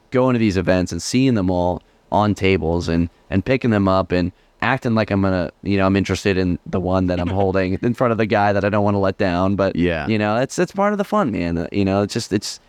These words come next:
Speaker 1: it's just such an interesting craft where we're in Columbus, Ohio. That is crazy to me. I drove eight hours to Columbus, Ohio.
Speaker 2: Yeah, that's crazy.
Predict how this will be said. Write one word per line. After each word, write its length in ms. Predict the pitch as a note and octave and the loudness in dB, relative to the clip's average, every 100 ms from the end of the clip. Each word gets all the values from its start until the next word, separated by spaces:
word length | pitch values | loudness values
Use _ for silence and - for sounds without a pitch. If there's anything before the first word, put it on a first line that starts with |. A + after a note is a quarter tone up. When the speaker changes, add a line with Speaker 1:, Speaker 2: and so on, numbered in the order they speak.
| _ | _
Speaker 1:
it's 140 | - A#2 | -4 0
just 180 | D#3 - | 0 0
such 200 | E3 D#3 | 0 0
an 100 | - | 2
interesting 460 | A2 - B2 G#2 F#2+ | 0 0 0 2 0
craft 480 | - F#2 F#2 - | 0 2 0 -2
where 340 | E2 E2+ E2 - _ _ _ | -4 -2 -2 -4 _ _ _
we're 180 | B2+ E3+ | -4 0
in 100 | G3 | 0
Columbus, 600 | - - C3 G2+ A2+ B2 | 0 0 0 2 0 0
Ohio. 440 | F#2+ F#2 F#2 A#1+ G1+ _ _ _ | -2 0 0 0 -6 _ _ _
That 80 | - | -2
is 100 | E3 C3+ | -2 -2
crazy 560 | - - C#3 C#3 B2 G2 | -10 -2 2 2 2 0
to 60 | |
me. 180 | C2 - _ _ - | -2 -6 _ _ -4
I 60 | C3 | -2
drove 220 | D#3 D3+ | 0 0
eight 180 | B2+ C#3 | 0 2
hours 300 | C#3 C3 G#2+ | 2 2 0
to 140 | A2+ F2 _ - | -2 -4 _ -14
Columbus, 720 | - C3 A2 A2 A#2 B2 - | -2 0 2 2 2 0 0
Ohio. 440 | G#2 G2+ G#2 D2+ | 2 2 2 0
Speaker 2:
Yeah, 220 | F#2+ G#2 D#2+ | 0 2 0
that's 200 | F#2 - | -4 -4
crazy. 300 | - F#2+ | 0 0